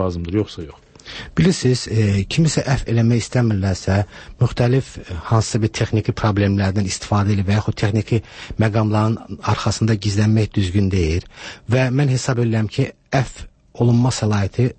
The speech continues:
Speaker 2: ölkə başçısının ixtiyarındadır və ölkə başçısı istədiyi zaman istədiyi məhbusu əfv eləyə bilər.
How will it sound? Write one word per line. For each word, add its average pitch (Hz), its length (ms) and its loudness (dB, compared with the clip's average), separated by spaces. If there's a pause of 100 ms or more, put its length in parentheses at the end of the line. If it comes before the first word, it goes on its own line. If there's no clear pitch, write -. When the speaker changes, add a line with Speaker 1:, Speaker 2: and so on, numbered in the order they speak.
(120)
Speaker 2:
ölkə 110 260 0
başçısının 104 540 2 (680)
ixtiyarındadır 110 720 0
və 123 100 2
ölkə 123 240 -2
başçısı 117 360 0
istədiyi 120 440 0
zaman 113 460 0
istədiyi 110 580 0
məhbusu 101 480 -2
əfv 107 240 0
eləyə 98 200 4
bilər. 85 260 0